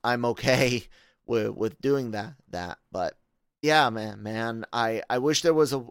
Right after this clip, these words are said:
a way for the Echo, and if, if anyone knows something that I, I don't, to, to get Alexa to, or to get the Echo to play Amazon Music, uh,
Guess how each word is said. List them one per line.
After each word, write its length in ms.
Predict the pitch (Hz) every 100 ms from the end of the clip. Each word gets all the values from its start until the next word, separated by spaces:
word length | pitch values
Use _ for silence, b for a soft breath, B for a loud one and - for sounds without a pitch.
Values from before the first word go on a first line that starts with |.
| -
a 60 |
way 600 | 127 127 127 127 123 117 b b b _
for 340 | 123 127 120
the 420 | 113 113 110 110 -
Echo, 520 | 131 127 131 120 120 117
and 140 | 113
if, 160 | 110 92
if 140 | 123
anyone 420 | 143 156 147 139
knows 240 | 135 131 -
something 480 | - - 123 123
that 100 | 117
I, 220 | 117 113 107
I 160 | - 117
don't, 360 | 104 123 127 - _ -
to, 260 | 127 113 - _
to 100 | -
get 320 | 113 123 127 - _ _ -
Alexa 680 | 127 127 139 - 127 117 110 _ _
to, 120 | - - _ 127
or 140 | 117
to 160 | 104 -
get 160 | 139
the 160 | 151 143
Echo 420 | 151 - 117 113
to 140 | - 110
play 420 | - 135 123 120
Amazon 720 | 123 127 120 127 127 120 120 -
Music, 560 | 127 139 120 110 - _ _ _ _ _ -
uh, 360 | 135 123 107